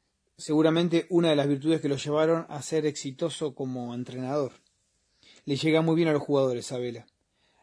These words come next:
Rescato dos situaciones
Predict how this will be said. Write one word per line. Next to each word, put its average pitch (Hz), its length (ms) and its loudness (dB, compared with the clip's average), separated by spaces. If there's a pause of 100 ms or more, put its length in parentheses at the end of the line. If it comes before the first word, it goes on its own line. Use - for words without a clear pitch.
(960)
Rescato 247 640 2
dos 202 280 4
situaciones 190 800 0